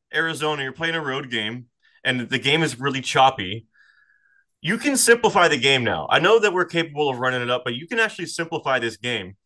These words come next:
and you can cross the red and put it in deep, and you can go glass and out, and you can ice the puck when necessary, and you can play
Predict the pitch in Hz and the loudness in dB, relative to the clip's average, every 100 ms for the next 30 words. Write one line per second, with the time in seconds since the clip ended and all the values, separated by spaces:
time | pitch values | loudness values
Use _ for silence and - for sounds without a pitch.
0 | _ _ 123 127 185 180 180 170 175 147 | _ _ -4 -2 -2 0 2 2 2 2
1 | 135 131 127 127 123 104 113 107 113 113 | 2 2 -2 0 -2 -2 -4 -4 -6 -6
2 | 160 127 143 135 135 127 131 117 104 98 | -6 -2 -2 2 4 4 2 2 2 0
3 | 110 127 170 147 147 143 156 147 131 120 | -6 -6 -2 0 0 -2 -4 -4 -4 -6
4 | 123 120 113 - - 107 98 101 117 - | -6 -4 -4 -6 -6 -4 -4 -6 -10 -12
5 | - 156 151 151 | 0 4 6 4